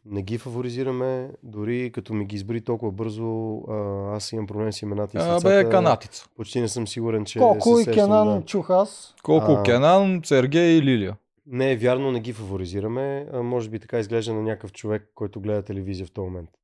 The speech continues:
Speaker 1: Заклевам
Speaker 3: М.
Speaker 1: се, никога не, не желая да фаворизирам. Обаче не харесвам такива въпроси и ще ти кажа защо. В този въпрос не се крие въпрос, а се крие оценка.
Speaker 2: Нападка.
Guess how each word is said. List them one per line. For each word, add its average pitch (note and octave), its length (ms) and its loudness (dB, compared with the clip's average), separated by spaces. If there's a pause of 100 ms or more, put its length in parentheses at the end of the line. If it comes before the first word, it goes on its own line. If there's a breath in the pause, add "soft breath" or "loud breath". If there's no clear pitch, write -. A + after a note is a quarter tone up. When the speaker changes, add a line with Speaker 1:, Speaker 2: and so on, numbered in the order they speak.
Speaker 1:
Заклевам A#2+ 360 -4
Speaker 3:
М. A2+ 40 -4
Speaker 1:
се, B2 340 -6
никога A#2 380 -4
не, A2+ 180 -4
не G#2+ 120 -4
желая A2 320 -2
да G#2 80 -2
фаворизирам. F#2+ 520 -8 (800)
Обаче B2+ 380 0
не C3 100 0
харесвам C#3+ 380 0
такива C3 280 -2
въпроси B2 380 -2
и - 20 -6
ще - 80 -12
ти - 60 -20
кажа B2+ 220 0
защо. G2 360 -6 (680)
В G2+ 240 -6
този D#3 240 4
въпрос D3 680 0 (420)
не A#2 240 -2
се D3 540 2 (100)
крие C#3+ 320 2
въпрос, B2 640 -2
а A#2+ 100 -2
се A2+ 180 -4
крие C#3+ 480 0 (100)
оценка. A#2+ 360 0
Speaker 2:
Нападка. - 320 -2